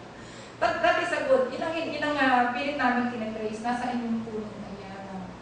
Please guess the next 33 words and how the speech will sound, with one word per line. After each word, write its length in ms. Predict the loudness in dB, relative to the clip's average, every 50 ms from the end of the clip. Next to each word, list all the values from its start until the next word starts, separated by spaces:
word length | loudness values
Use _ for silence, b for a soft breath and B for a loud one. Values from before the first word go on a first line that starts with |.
| -8 -4
Maganda, 480 | -4 -2 0 0 2 2 4 4 4 2
they 160 | 0 0 2
call 160 | 2 2 2
that 160 | 2 0 0
Leon. 720 | 0 2 4 6 6 8 8 6 6 4 0 -2 -6 -8 -12 -14 -16 -18 -18 -18 -18 -20 -16 -12
Leon, 360 | -8 -4 0 2 4 4 4 2
uh, 160 | 2 0 0 -2 -4
that 80 | -8 -8
was, 240 | -6 -6 -6 -6
uh, 800 | -6 -4 -4 -4 -4 -4 -6 -6 -8 -8 -10 -10 -12 -10 -8 -6
a 20 | -2 2
town 480 | 4 6 6 6 6 4 4 2 2 4
in 160 | 4 4 4
Iloilo, 560 | 4 2 2 0 0 -2 -2 -2 -2 -2 -2 -2 -4
Leon, 240 | -4 -4 -4 -4 -6 -8
Iloilo. 520 | -8 -10 -10 -10 -10 -8 -8 -8 -8 -6 -6 -6 -4
Meron 240 | -4 -4 -4 -4 -4
silang, 400 | -6 -4 -4 -4 -2 -2 -2 -2
uh, 400 | -2 -2 -2 -2 -4 -6 -8 -6
magandang, 560 | -6 -4 -4 -4 -4 -4 -6 -8 -8 -10 -10
uh, 80 | -8
magandang. 480 | -8 -6 -6 -6 -8 -8 -10 -10 -8 -4
But, 160 | -4 -2 -2 -4 -6 -8 -2 2
uh, 480 | 6 6 8 6 6 4 0 -2 -4 -8 -10 -14 -14 -14 -16 -16 -16 -16 -18 -18 -16 -4
I 120 | 0 2 4 4
think, 240 | 4 2 2 2
uh, 400 | 4 4 6 6 6 6 4 2
yung 160 | -2 -4 -4 -4
selection 560 | -2 0 2 4 4 4 4 2 0 0 0
or 320 | 0 0 0 -2 -2 0
looking 400 | 2 2 4 4 2 2 0 0
for, 320 | 4 6 8 8 8 6 6
uh, 480 | 4 4 4 4 2 2 -2 -6 -8